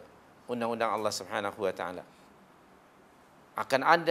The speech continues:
hanya orang yakin sahaja yang akan menjawab, tidak ada,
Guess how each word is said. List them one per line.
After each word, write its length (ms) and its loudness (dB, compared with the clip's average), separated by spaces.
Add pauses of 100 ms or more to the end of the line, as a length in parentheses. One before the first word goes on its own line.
hanya 240 4
orang 180 8
yakin 640 4
sahaja 320 4
yang 180 2
akan 300 0
menjawab, 400 6
tidak 260 2
ada, 400 2